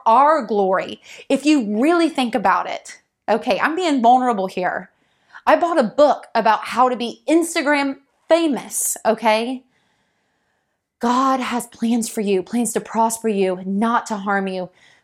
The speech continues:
plans to give you hope in a future. And so many people today struggle with the word hope. But God has a hope for you, a full life for you, a rich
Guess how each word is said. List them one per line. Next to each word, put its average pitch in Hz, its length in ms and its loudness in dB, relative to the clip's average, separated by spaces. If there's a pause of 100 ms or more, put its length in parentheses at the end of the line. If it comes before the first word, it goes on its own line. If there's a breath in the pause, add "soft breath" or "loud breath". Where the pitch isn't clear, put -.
plans 247 360 -2
to 214 60 -6
give 202 200 -2
you 208 160 -2
hope - 540 -2 (880)
in 220 100 0
a 226 60 0
future. 214 500 -2
And 233 220 -2
so 285 480 2
many 277 200 0
people 254 300 -2
today 220 480 0 (760 soft breath)
struggle 247 500 2
with 208 160 -4
the 208 80 -4
word 196 200 0
hope. 196 360 -2 (1300 soft breath)
But 240 220 -2
God 233 300 4
has 226 180 -2
a 208 80 2
hope 208 320 -2
for 233 140 -6
you, 208 200 0
a 214 120 2
full 302 960 0 (320 loud breath)
life 220 360 0
for - 140 -4
you, 180 400 -4 (240 loud breath)
a 269 160 4
rich 220 800 -2